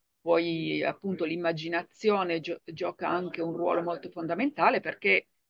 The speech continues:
potresti, puoi benissimo immaginare, eh, che la natura invece sia organizzata in un modo diverso da quello che pensiamo oggi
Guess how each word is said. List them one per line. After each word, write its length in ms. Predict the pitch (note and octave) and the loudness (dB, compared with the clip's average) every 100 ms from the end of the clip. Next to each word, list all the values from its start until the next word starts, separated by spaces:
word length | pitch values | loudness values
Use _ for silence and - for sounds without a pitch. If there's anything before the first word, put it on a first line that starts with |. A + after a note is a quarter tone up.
| _ _ _ _ - D#3 _ | _ _ _ _ -10 -10 _
potresti, 560 | E3 - F3+ - - _ | -8 -2 -2 -2 -10 _
puoi 180 | F#3+ E3+ | 2 4
benissimo 540 | E3+ F3+ G3 - E3+ | 2 0 -2 -2 -2
immaginare, 1080 | E3 E3 F3 D#3+ F3 E3+ F3+ D#3+ D3 C#3+ C3+ - - - - | 0 0 0 -2 -2 0 2 4 4 2 0 -8 -12 -14 -12
eh, 1000 | - C#3 - G2+ - - - D3 - - _ _ | -2 2 2 0 -4 -6 -8 -8 -8 -12 _ _
che 140 | - | -2
la 120 | E3+ E3 | 2 4
natura 600 | F3 F3+ C4 B3+ G#3+ F3 | 2 0 0 2 4 4
invece 540 | F#3+ G#3 A3+ G#3 G#3 | 4 4 4 2 -6
sia 320 | G3 - A#3 | -6 0 2
organizzata 800 | G#3+ G3 F#3+ G3 G3+ F#3 A#3 A#3+ | 2 0 0 2 0 2 0 2
in 100 | A3 | 0
un 100 | G3+ | 0
modo 220 | G3+ G#3 G#3 | 0 0 -2
diverso 500 | G3 G#3+ C4 - E3 | 2 4 2 0 -8
da 100 | D#3+ | -6
quello 180 | E3 | -4
che 140 | D#3+ E3 | -6 -8
pensiamo 800 | E3+ E3 - F3 E3 F#3+ F#3 D#3+ | -8 -8 -2 -2 0 -2 0 0
oggi 500 | A3 F#3+ C#3+ D3 | -2 -8 -10 -12